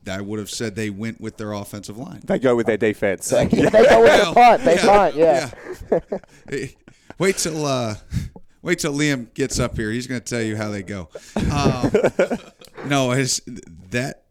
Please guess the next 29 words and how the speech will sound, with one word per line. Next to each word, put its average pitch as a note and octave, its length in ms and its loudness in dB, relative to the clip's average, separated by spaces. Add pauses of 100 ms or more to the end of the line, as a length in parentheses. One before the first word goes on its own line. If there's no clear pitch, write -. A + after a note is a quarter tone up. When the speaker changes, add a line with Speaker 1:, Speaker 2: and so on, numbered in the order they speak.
(320)
Speaker 1:
like, A2 200 -10
Iowa, A#2+ 500 -8 (300)
they A2+ 140 -6
were C3 160 -4
driven G#2+ 680 -10 (140)
by G#2 160 -8
their F#2+ 180 -10
offensive F2+ 420 -14
line, E2+ 300 -20 (560)
you G#2 140 -12
know, G2 140 -10
and F#2 80 -10
their F#2 80 -12
running F#2 260 -12
backs, - 480 -20
and F#2+ 200 -12
then F2+ 380 -12 (260)
manage G2+ 680 -8
with F#2+ 260 -16
the G2 80 -14
quarterback. - 680 -20
Speaker 3:
Yeah. - 120 -6 (320)
Speaker 1:
You A2 160 -12
know, F#2 220 -12 (840)
but G2 340 -8 (220)
obviously A2+ 500 -8
with G2+ 240 -12
a, G2 240 -12
a F2+ 200 -16